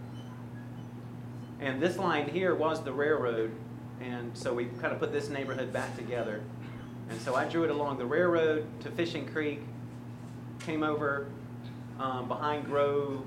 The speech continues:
the Grove Apartments, and this is Flag Chapel, going up to Clark, and then going to Columbia all the way to M L K.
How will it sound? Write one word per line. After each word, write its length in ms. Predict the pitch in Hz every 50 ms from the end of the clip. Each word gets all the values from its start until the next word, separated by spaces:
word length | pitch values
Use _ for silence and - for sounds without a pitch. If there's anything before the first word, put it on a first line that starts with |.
| - -
the 60 | 127 127
Grove 420 | 131 139 143 143 143 143 139 -
Apartments, 680 | - - - 160 147 - - 139 131 - - - -
and 160 | 135 120 120 120
this 200 | 127 123 123 -
is 100 | 123 117
Flag 300 | - - 135 135 131 120
Chapel, 500 | - - 151 135 131 131 135 123 123 120 - - - - - - - - - - - - - - - -
going 260 | - 135 131 127 127
up 120 | 127 127 123
to 80 | -
Clark, 460 | 117 - - 151 147 143 143 131 123 110
and 140 | 120 117 120
then 100 | 123 123
going 240 | 123 123 123 120
to 80 | 123 120
Columbia 640 | 120 120 120 120 123 139 143 139 135 135 131 127 120 -
all 180 | 120 120 120
the 60 | 117
way 100 | 117 120
to 120 | 113 117 120
M 180 | 117 123 120 117
L 160 | 110 110 -
K. 360 | - 143 143 143 143 143 -